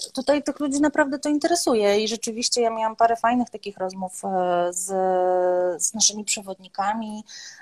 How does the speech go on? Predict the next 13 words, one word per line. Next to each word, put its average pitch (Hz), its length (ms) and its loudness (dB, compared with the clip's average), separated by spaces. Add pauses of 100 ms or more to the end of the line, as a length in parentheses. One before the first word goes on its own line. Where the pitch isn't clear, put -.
a, 190 560 2
czy 196 100 -6
też, 185 300 -2
e, 185 300 0
osobami, 190 440 -4
które 196 180 -12
pracowały 185 580 -2
w - 80 -14
hotelach 208 420 0
czy 202 120 -16
w 190 40 -18
restauracjach. 185 800 -4 (460)
E, 202 300 2